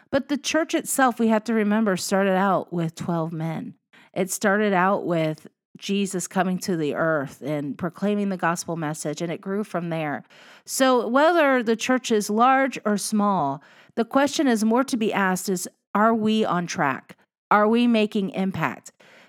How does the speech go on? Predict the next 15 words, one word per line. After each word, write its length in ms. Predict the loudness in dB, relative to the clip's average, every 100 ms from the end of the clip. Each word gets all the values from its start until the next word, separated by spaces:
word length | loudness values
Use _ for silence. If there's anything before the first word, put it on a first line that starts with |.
| _
Because 560 | -2 2 2 4 2
when 240 | 2 2 2
the 100 | 0
church 320 | 2 0 2
is 200 | -2 0
functioning, 560 | 0 0 0 -2 -2 -2
it 160 | -2
goes 220 | 0 0
out 120 | 0 0
into 180 | 0
the 80 | 0
world 240 | 2 2 2
and 160 | 0
makes 240 | -2 -4 -6
disciples. 720 | -2 0 0 -2 -6 -8